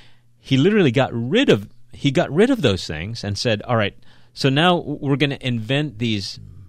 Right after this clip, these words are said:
properties that are just in name only, and that, that, that nothing now stands with God, but it's just, like you said, convention." So it's nominalism. We, we,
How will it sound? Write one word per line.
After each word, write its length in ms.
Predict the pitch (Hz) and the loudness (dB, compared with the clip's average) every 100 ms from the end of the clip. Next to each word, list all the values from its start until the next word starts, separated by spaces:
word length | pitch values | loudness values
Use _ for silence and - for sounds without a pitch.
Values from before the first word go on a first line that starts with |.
| - | -2
properties 640 | 120 113 107 101 101 - | 2 2 0 -2 -2 -4
that 240 | 110 104 - - | -6 -6 -10 -6
are 160 | 113 | -4
just 260 | 101 110 - - - - | -4 -6 -6 -12 -12 -6
in 300 | 113 101 101 | -4 -4 -2
name 340 | 107 107 98 - | -2 -4 -8 -10
only, 640 | 98 110 92 67 62 - _ _ _ - | -8 -8 -10 -14 -18 -20 _ _ _ -12
and 160 | 95 | -10
that, 100 | 101 | -10
that, 160 | - 92 - - - - _ | -12 -14 -16 -20 -20 -20 _
that 380 | - 104 95 104 | -12 -10 -8 -6
nothing 440 | 117 117 - 107 101 | -2 -2 -2 -4 -2
now 380 | 107 101 101 - | 0 -2 -4 -10
stands 580 | - - 135 113 104 95 | -8 -6 -4 -4 -6 -10
with 460 | 170 120 117 113 101 | -12 -6 -2 -2 -4
God, 460 | 92 85 85 90 - - - _ _ _ - | -6 -4 -6 -10 -18 -20 -20 _ _ _ -2
but 260 | 107 87 - - | 0 0 -8 -10
it's 180 | 110 101 | -8 -6
just, 420 | - 107 - - | -6 -6 -8 -6
like 160 | 110 - | -6 -4
you 40 | |
said, 280 | - 101 - | -2 -2 -2
convention." 720 | 104 82 95 104 - - - - - - - | -6 -4 -4 -6 -8 -14 -18 -20 -20 -20 -10
So 180 | - 143 | 2 2
it's 320 | 123 117 - - - - - | 4 -2 -4 -10 -18 -14 -4
nominalism. 720 | 120 127 139 120 110 110 107 | 2 4 4 2 0 0 -2
We, 120 | 107 | -4
we, 280 | 110 104 | -4 -6